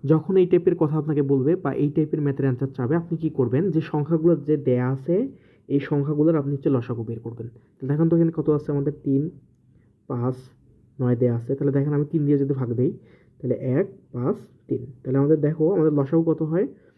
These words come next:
লসাগু হবে তিন গুণন পাঁচ গুণন তিন। তাহলে কত হয়?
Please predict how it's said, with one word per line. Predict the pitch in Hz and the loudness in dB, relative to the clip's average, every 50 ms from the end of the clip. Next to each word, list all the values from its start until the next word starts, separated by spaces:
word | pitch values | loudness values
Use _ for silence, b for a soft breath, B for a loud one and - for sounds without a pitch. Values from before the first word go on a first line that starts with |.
| b b b b b b b - | b b b b b b b -2
লসাগু | 139 131 135 165 156 147 151 | -2 0 2 2 2 4 2
হবে | 160 160 | 2 0
তিন | - - 160 160 165 202 214 165 | 0 -2 -2 0 0 0 0 0
গুণন | 147 139 135 135 139 135 135 - | 2 2 2 2 0 -2 -4 -6
পাঁচ | 131 127 165 208 - - - - | -4 -4 -4 -4 -6 -8 -10 -6
গুণন | 127 123 120 120 | -6 -4 -6 -6
তিন। | 120 123 120 113 - - _ - | -8 -8 -10 -12 -12 -16 _ -10
তাহলে | 143 135 135 143 | -8 -4 -2 -2
কত | 139 139 160 | -2 -2 0
হয়? | 151 165 208 277 | 0 0 0 0